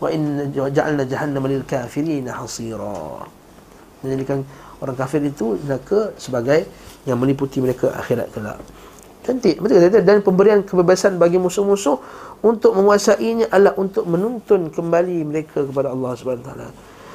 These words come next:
Baitul Maqdis bukan tak pernah ditawan oleh orang kafir sebelum ni, pernah. Seratus tahun kena rampas. Kita berapa tahun? Kita amal seratus tahun lagi. Sembilan belas empat puluh dua, empat puluh lebih, empat puluh lapan kan? Kan, empat puluh lapan.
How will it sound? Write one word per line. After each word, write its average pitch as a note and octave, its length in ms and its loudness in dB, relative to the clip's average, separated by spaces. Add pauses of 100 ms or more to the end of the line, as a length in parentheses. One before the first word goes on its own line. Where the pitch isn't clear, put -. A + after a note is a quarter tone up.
(420)
Baitul E3+ 240 4
Maqdis F3+ 560 0
bukan E3+ 240 2
tak - 160 -6
pernah E3+ 160 -4
ditawan D#3+ 400 0
oleh C#3 240 0
orang C3+ 160 -4
kafir C#3 320 -4
sebelum A2+ 320 -10
ni, A2 80 -12
pernah. B2+ 540 -8 (1000)
Seratus C#3 400 -2
tahun C#3 340 2
kena A#2+ 240 -6
rampas. A#2 300 -12
Kita C#3 260 -4
berapa D3+ 240 4
tahun? F3 300 0 (1600)
Kita D#3 240 4
amal D#3+ 80 4
seratus D3+ 240 0
tahun C3 240 2
lagi. G2+ 160 -10
Sembilan C3+ 160 -4
belas C#3+ 80 -2
empat C#3+ 160 0
puluh C#3+ 100 0
dua, D3 220 2
empat B2 80 -4
puluh D3 160 -2
lebih, C#3+ 160 0
empat A2+ 80 -6
puluh D3 160 0
lapan D#3 160 0
kan? D3+ 200 -6 (760)
Kan, E3 120 0
empat C#3+ 120 -6
puluh D3+ 100 -4
lapan. E3 160 -2